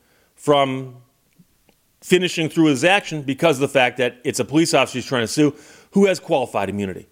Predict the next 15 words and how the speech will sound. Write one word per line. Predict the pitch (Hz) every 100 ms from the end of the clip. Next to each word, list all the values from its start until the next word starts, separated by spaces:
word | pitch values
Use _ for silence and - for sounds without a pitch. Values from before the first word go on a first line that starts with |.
| _ _ _
And | 127
so | 123 139
we'll | 135 143
see | - 277
what | 202
happens, | 190 185 156
but | 123
the | 131
Kentucky | 135 196 214 208
Supreme | 160 - 170
Court | - 151 143
has | 151 151
taken | 180 156 160
that | 190
up. | 131 90 _ _